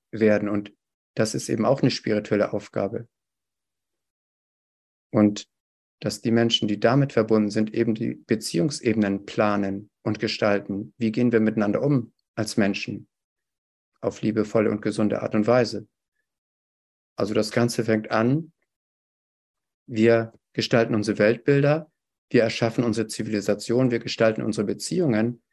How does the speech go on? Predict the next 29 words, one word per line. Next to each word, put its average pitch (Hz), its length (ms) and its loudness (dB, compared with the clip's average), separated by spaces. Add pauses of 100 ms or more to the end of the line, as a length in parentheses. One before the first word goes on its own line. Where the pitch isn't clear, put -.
(280)
und 120 160 2
dann 135 180 4
braucht 139 340 0
es 131 140 -6
die - 80 -2
Mutation, 123 560 2
dann 107 140 2
braucht 113 260 -6
es 113 180 -4
neue 147 340 2
Impulse 135 580 2
wieder. 101 320 -4 (260)
Es - 100 -14
braucht 117 380 0
kreative 123 540 0
Veränderungsschübe, 110 960 0 (680)
damit 117 300 0
wir 120 120 4
nicht 120 240 2
in 131 60 4
die 113 80 2
Wiederholungsschleife 113 840 2
gehen 107 180 0
als 104 240 -6
Menschheit. 101 500 -4 (380)
Die 117 100 -2
Evolution 113 560 0
arbeitet 117 500 0
zyklisch, 113 600 -4